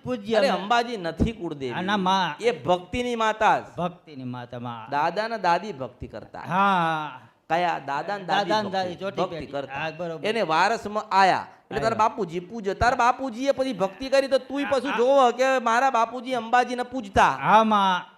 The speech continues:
Speaker 1: હાચું, હાચું,
Speaker 2: બરોબર.
Speaker 1: હાચું, હાચું, હા,
Speaker 2: પણ
Speaker 1: માં.
Speaker 2: તમારી અસલ કુળદેવી તો પકડો એમ કહું.
Speaker 1: બહુચર, બહુચર.
Speaker 2: તમારી અસલ બહુચર.
Speaker 1: હા, હરકાઈ માં.
Speaker 2: એક હડકભાઈ માતા.
Speaker 1: હરકાઈ માતા.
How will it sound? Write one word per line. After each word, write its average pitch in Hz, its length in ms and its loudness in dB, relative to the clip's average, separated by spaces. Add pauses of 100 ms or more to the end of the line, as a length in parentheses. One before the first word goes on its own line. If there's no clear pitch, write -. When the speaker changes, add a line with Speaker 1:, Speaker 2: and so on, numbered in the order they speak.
Speaker 1:
હાચું, 180 300 -4
હાચું, 156 200 -4
Speaker 2:
બરોબર. 139 160 -4
Speaker 1:
હાચું, 135 140 -12
હાચું, 113 220 -16
હા, 113 100 -12
Speaker 2:
પણ 208 200 -4
Speaker 1:
માં. 247 80 -8
Speaker 2:
તમારી 233 300 -2
અસલ 208 240 -2
કુળદેવી 220 420 0
તો 240 100 -2
પકડો 214 520 -4
એમ 160 160 -8
કહું. - 20 -6
Speaker 1:
બહુચર, 208 380 0 (340)
બહુચર. 180 320 -6
Speaker 2:
તમારી 240 360 2
અસલ 254 280 2
બહુચર. 233 720 6
Speaker 1:
હા, 165 440 2
હરકાઈ 190 320 -4
માં. 190 320 -4 (360)
Speaker 2:
એક 208 240 2
હડકભાઈ 233 360 0
માતા. 220 460 6
Speaker 1:
હરકાઈ 139 280 -8
માતા. 147 540 -8